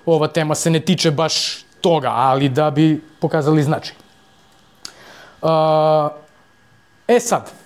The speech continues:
ovaj,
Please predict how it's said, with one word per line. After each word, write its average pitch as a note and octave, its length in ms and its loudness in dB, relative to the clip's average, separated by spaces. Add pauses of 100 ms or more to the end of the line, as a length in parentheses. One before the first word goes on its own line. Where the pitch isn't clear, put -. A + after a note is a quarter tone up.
(2000)
ovaj, E3+ 1000 2